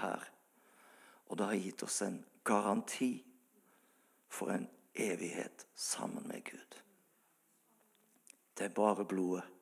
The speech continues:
<clears throat>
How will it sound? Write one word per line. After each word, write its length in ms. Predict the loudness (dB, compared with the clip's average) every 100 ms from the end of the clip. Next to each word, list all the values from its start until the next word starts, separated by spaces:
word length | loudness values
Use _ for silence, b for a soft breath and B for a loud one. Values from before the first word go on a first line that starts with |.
| _ _ _ _ _ _ _ _ _ _ _ b b b b b b b b b b b b _ _ _ 4
<clears throat> 680 | 6 8 6 6 6 6